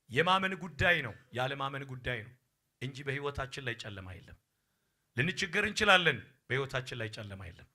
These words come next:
ኢየሱስ ያለበት ቤት ሁሉ ብርሃን አለው። «እኔ መንገድ ነኝ፣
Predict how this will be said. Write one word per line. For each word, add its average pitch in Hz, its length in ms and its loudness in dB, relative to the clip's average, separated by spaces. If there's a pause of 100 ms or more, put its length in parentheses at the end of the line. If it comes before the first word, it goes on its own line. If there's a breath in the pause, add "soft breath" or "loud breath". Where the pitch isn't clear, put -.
(400)
ኢየሱስ 127 360 0
ያለበት 127 460 -4
ቤት 117 180 -6
ሁሉ 113 200 -12
ብርሃን 85 300 -8
አለው። - 240 -16 (800 loud breath)
«እኔ 151 120 4 (120)
መንገድ 175 320 4
ነኝ፣ 185 200 4